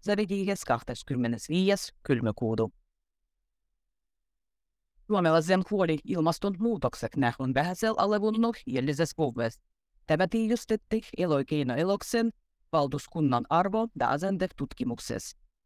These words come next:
Vastuajis kuusikymmentäkuusi prosenttia pidi ilmastonmuutostu meidän ajan suurempannu ympäristövaravonnu, kutuan estämiseksi pidä rutto hottuaksek efektiivisih toimiloih kaikis mualois.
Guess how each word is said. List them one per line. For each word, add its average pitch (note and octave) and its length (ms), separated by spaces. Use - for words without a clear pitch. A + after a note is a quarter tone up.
Vastuajis F#3 680
kuusikymmentäkuusi C#3 920
prosenttia A3 680
pidi A#3 280
ilmastonmuutostu A3 1120
meidän C#3+ 360
ajan F3+ 320
suurempannu D3 760
ympäristövaravonnu, C3 1080
kutuan C3 380
estämiseksi G3 760
pidä C3 220
rutto F#3 320
hottuaksek F3+ 680
efektiivisih F#3+ 680
toimiloih A#2+ 520
kaikis C3 460
mualois. A#2 560